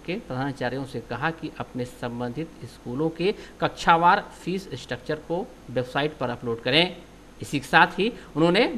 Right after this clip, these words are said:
बालिका सुरक्षा के संबंध में कहा कि प्रत्येक स्कूलों में छात्राओं की सुरक्षा हेतु वुमेन्स सेल स्थापित होना चाहिए। जिन विद्यालयों में वुमेन्स सेल स्थापित है वो सक्रिय रहे।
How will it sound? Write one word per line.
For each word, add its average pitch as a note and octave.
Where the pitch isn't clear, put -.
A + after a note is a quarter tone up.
बालिका C#3+
सुरक्षा C3+
के D3+
संबंध B2+
में B2
कहा C3
कि D#3+
प्रत्येक D3
स्कूलों B2
में F3+
छात्राओं A#2+
की C#3
सुरक्षा A#2
हेतु D#3
वुमेन्स D#3
सेल G3
स्थापित C#3+
होना A#2
चाहिए। B2
जिन E3+
विद्यालयों B2
में G3+
वुमेन्स C3+
सेल D3
स्थापित A#2+
है D3
वो D#3+
सक्रिय C3
रहे। C#3